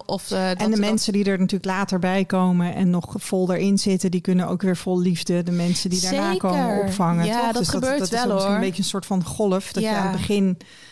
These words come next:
Speaker 2: ben jij daar heel erg bij betrokken.
Speaker 1: Ja, nee, maar dat is ook zo. En het, het, het, mensen vinden toch vaak hun weg wel. Vaak ook als ze in dezelfde omgeving wonen of dezelfde leeftijd of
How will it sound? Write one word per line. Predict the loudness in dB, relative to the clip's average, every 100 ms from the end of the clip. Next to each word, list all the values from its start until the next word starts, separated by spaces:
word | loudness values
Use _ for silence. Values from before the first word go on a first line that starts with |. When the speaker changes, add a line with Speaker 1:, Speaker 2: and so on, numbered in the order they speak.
| -20 _
Speaker 2:
ben | -2
jij | 0 2
daar | 2
heel | 2 2
erg | 0 0
bij | 0
betrokken. | 0 0 0 0 0 0
Speaker 1:
Ja, | 0 -2 -4 -2
nee, | 0
maar | 0
dat | 0 0
is | -2
ook | -2
zo. | -2 0
En | 0
het, | -2 -4
het, | -6 -6 -6
het, | -10 -10 -6
mensen | -2 -2 -2
vinden | -2 -2 -2
toch | -6 -4
vaak | -4 -4
hun | -4 -2 0
weg | 0 -2
wel. | -2 -2 -2
Vaak | -2 -4 -4
ook | -6 -6
als | -8 -8
ze |
in | -8
dezelfde | -6 -4 -6 -4
omgeving | -6 -4 -2 -2 0 0
wonen | 0 0 0 -2
of | -2
dezelfde | -4 -6 -4 -2
leeftijd | 0 0 0 -2 -2 -2 -2 -4
of | -10